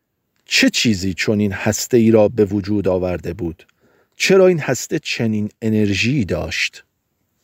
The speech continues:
یعنی یونگ دیدش که وقتی به عقده دسترسی پیدا می‌کنه و به اصطلاح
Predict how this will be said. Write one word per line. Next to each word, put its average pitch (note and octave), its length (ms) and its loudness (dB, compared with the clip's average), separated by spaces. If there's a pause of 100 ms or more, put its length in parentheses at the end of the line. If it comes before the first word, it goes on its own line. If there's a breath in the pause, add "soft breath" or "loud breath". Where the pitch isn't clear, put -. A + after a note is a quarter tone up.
(540 loud breath)
یعنی D#3 280 4 (120)
یونگ F3+ 400 4
دیدش C3 500 0
که F2 220 -8 (520)
وقتی C3+ 680 -2 (100)
به G#2+ 100 2 (120)
عقده A2+ 440 4
دسترسی G2+ 760 -2
پیدا E2+ 340 -2
می‌کنه E2 540 -10 (1080)
و A2+ 80 2
به A2 180 2
اصطلاح A2 760 2